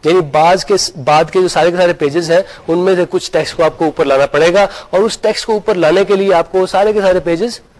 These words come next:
دوبارہ ٹائپ کرنے پڑیں گے، which is a lot of work۔ اگر پیج نمبر دس پہ میں نے فرض کریں ایک پیراگراف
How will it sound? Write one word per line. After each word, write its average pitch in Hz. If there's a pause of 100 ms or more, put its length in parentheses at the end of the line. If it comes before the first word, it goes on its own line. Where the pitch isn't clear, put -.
(400)
دوبارہ 127 (160)
ٹائپ 120
کرنے 117
پڑیں 110
گے، 113 (1400)
which 202
is 143
a 151
lot 156
of 175
work۔ 247 (1500)
اگر 156
پیج 185
نمبر 190
دس 170
پہ 175 (340)
میں 147
نے 170
فرض 165
کریں 170
ایک 165
پیراگراف 156